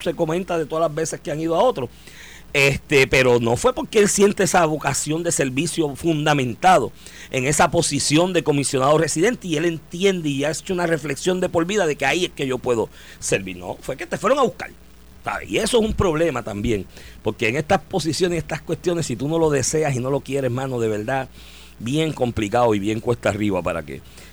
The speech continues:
salgas electo. Lo mismo pasa con lo de gobernador y cualquier otra posición. Sobre la entrevista, a mí me <laughs> llama la atención sobremanera que al saque la primera cita que ponen de él y la, y el, con la contextualización de la cita del periodista, es que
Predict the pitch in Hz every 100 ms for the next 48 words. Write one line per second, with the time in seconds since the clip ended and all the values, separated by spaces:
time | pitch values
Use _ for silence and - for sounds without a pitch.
0 | - - 98 104 110 107 135 156 143 98
1 | 101 107 107 113 104 104 107 120 131 165
2 | 123 165 120 101 95 - 113 110 - -
3 | - - - 110 107 110 110 110 98 104
4 | 98 120 120 120 123 127 170 - 139 120
5 | 127 135 98 - 131 117 - 107 - 127
6 | 123 120 123 123 123 98 95 - - -
7 | - - - 104 101 - 127 123 123 113
8 | 113 117 120 127 123 120 117 117 120 123
9 | 123 123 104 104 - - - - - -
10 | - - - 95 90 87 82 92 87 82
11 | - - 98 92 95 92 98 98 90 98
12 | 104 107 113 - 117 110 110 95 113 113
13 | 123 120 - 95 - - - - - 113
14 | 113 - 127 110 98 85